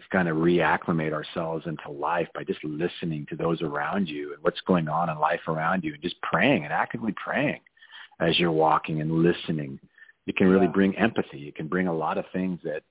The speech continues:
Speaker 1: that just really bring us together as, as people.
Speaker 2: Oh, that's cool. That's cool. Well,
Speaker 1: Yeah.
Speaker 2: how's, uh, how's everything going with your, your, your family? You have a,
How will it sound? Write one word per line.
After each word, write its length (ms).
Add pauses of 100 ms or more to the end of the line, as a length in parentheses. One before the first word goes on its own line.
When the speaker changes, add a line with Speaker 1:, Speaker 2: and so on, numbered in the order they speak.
Speaker 1:
that 200
just 220
really 160
bring 340
us 140
together 460
as, 100 (140)
as 140
people. 360 (1600)
Speaker 2:
Oh, 480
that's 120 (120)
cool. 320 (1300)
That's 160 (100)
cool. 220
Well, 100
Speaker 1:
Yeah. 120
Speaker 2:
how's, 300
uh, 200 (1700)
how's 240
everything 400
going 300
with 180
your, 280 (840)
your, 140
your 320
family? 640
You 120
have 260
a, 200